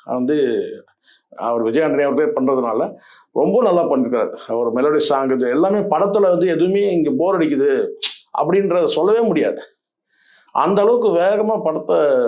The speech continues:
கொண்டு போயிருக்கிறாங்க. ஒரு புதிய அரசியல் சித்தாந்தத்தையே சொல்ற மாதிரி நமக்கு இருக்கு.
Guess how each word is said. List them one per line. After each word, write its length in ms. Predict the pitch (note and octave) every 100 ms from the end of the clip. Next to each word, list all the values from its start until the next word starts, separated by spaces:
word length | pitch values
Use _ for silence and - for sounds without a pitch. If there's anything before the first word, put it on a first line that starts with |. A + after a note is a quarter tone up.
| A2+
கொண்டு 300 | C3 B2+ C3
போயிருக்கிறாங்க. 540 | A#2 A#2 A#2 F3 G3+ - - _
ஒரு 320 | F3+ F#3 F3 F#3
புதிய 380 | A3+ C#4 D4+
அரசியல் 540 | B3+ G#3 A3+ B3 A3 F#3 E3+ D3+ C#3 C#3 C#3
சித்தாந்தத்தையே 560 | D3 E3 E3+ E3+ E3+ G3+ F3+
சொல்ற 300 | D3+ D#3 D#3
மாதிரி 240 | D#3 E3+
நமக்கு 280 | D3+ B2+ A#2+
இருக்கு. 280 | B2+ A#2+